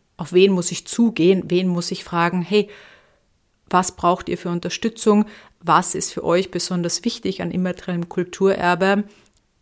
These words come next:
was benötigt ihr, um es weiterzuführen, trotz dieses Notfalls oder dieser Katastrophe?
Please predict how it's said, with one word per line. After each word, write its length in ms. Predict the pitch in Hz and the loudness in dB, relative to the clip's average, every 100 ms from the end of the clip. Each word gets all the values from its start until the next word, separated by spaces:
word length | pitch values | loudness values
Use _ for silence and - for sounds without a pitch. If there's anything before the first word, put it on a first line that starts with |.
| - | -6
was 220 | 185 190 - | -2 0 0
benötigt 540 | 180 185 202 - - | 0 2 0 -2 0
ihr, 220 | 196 190 | 2 2
um 120 | - 175 | 0 -2
es 220 | 170 - | -2 0
weiterzuführen, 880 | 160 190 190 - 175 - 175 185 185 | 0 0 -2 -6 -8 -4 -2 0 -2
trotz 500 | - 202 202 - - - - | -2 -2 -2 -6 -10 -14 -6
dieses 300 | 170 165 175 | -4 -4 -4
Notfalls 520 | 165 - 180 165 - | -6 -6 -6 -6 -6
oder 200 | 165 160 | -6 -6
dieser 240 | 151 - | -8 -10
Katastrophe? 760 | - 170 - - 151 143 190 | -10 -12 -12 -10 -6 -4 -2